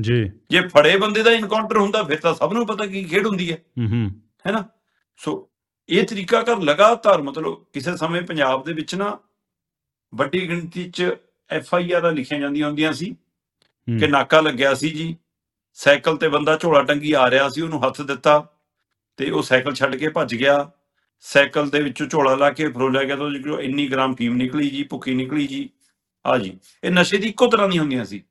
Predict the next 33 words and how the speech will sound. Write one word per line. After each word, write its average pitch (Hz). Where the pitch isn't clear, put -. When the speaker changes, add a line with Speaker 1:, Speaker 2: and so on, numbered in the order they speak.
Speaker 1:
ਹਮ। 113
Speaker 2:
ਫਿਰ 196
ਖੜਕੂਵਾਦ 196
ਦੇ 202
ਦੌਰ 180
ਦੇ 202
ਦੌਰਾਨ 190
ਪੰਜਾਬ 165
ਦੇ 185
ਵਿੱਚ 185
ਖੂਬ 226
ਐਫ 196
ਆਈ 180
ਆਰ 180
ਇੱਕੋ 180
ਸਾਰ 160
ਦੀਆਂ 175
ਲਿਖੀਆਂ 165
ਗਈਆਂ 170
ਕਿ, 165
ਅਹ, 131
ਲੋਈਆਂ 156
ਦੀਆਂ 175
ਬੁੱਕਲ 151
ਮਾਰੀਆਂ 160
ਵੀ 170
ਸੀਗੀਆਂ 165
ਜੀ, 165
ਮੂੰਹ 170
ਢੱਕੇ 165
ਵੀ 156
ਸੀਗੇ 175
ਜੀ, 170